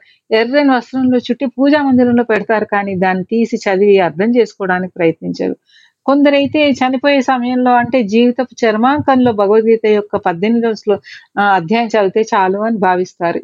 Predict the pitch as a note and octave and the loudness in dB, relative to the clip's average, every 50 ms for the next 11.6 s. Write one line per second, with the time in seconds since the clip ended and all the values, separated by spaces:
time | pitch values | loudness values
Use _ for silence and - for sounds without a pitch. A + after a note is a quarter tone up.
0 | - G#3 G3 G#3 G#3+ - B3+ B3 B3 B3 A#3+ A#3 A3+ A3+ A3+ A3+ - - - - | -10 -8 -8 -6 -2 -2 0 0 2 2 2 4 4 4 2 2 0 -4 -18 -20
1 | - _ - F3+ F#3+ F#3 F#3 A3 A3+ A3 A#3 A#3+ A#3 B3 A3+ G#3+ G#3 G3 F#3 F3+ | -20 _ -2 0 0 2 2 2 0 0 0 -2 0 -2 -2 0 0 2 2 2
2 | F3+ A#3 B3+ C4+ C4 D4+ C#4 C4+ C4+ B3+ B3 A#3 G3 F#3 A#3 A#3+ A#3 A3+ A3+ A3+ | 2 2 0 0 -2 -2 -2 0 2 2 2 0 0 -2 -4 -2 -2 -2 -2 0
3 | A#3 G#3+ G#3 G3+ G3 - - B3+ C#4+ C#4 C4 _ _ _ _ _ - B3+ C4 C4+ | 0 2 2 2 0 -2 -4 -4 -4 -4 -6 _ _ _ _ _ -2 0 2 2
4 | C#4+ D4+ D4 C#4+ C4+ B3+ B3 A#3+ A3+ G#3+ A3+ A3 A3 G#3+ G3 F#3 F3+ E3+ E3 E3 | 2 2 2 2 2 2 0 0 0 2 2 2 2 0 -2 -2 0 -2 -2 -2
5 | - - _ _ _ _ - A3+ C4 C#4+ - - - - _ _ _ _ - G3+ | -4 -10 _ _ _ _ -14 -10 -8 -8 -8 -8 -10 -12 _ _ _ _ -4 0
6 | G#3 B3 B3+ A#3 G#3 G3+ F3+ F#3+ F#3 F3+ F#3 F#3+ F#3 F#3 F3+ F3+ F#3+ G#3+ A3+ G#3+ | 0 2 2 0 -2 -4 -4 -4 -2 -2 -2 -2 0 0 0 0 0 -2 -2 -2
7 | G#3 G3 F#3+ F#3+ F#3 F#3+ - - G3+ G3 - B3 A#3+ A3 A3 - - G#3 G3 G3+ | -2 -2 -4 -4 -6 -4 -2 -2 -2 0 0 0 0 0 -2 -6 -10 -6 -4 -2
8 | G3+ A3 B3+ B3 _ _ _ _ _ _ _ - A#3 B3+ B3+ - G#3 A3+ B3+ C4 | -2 -2 -2 -4 _ _ _ _ _ _ _ -2 0 2 4 4 4 4 2 2
9 | B3 C4 B3+ B3+ B3+ A#3+ A#3 B3+ B3 A#3 A3+ A3+ G#3+ A3 A3 A3 G#3+ G#3 G3 G3 | 2 2 2 2 2 0 0 0 0 2 0 0 0 0 0 2 0 0 2 4
10 | G3 F#3+ - - - G3 F#3 F3+ _ - - G#3+ G#3 G3+ - A3 G3 F#3+ F3 - | 4 4 4 2 2 0 0 -2 _ -4 -2 -2 -2 -2 -2 -4 -4 -4 -4 -2
11 | G#3 G3+ F#3+ - G#3 F#3+ F3+ - - F3+ G3+ | -2 -2 -2 0 -2 -4 -2 0 0 -2 -2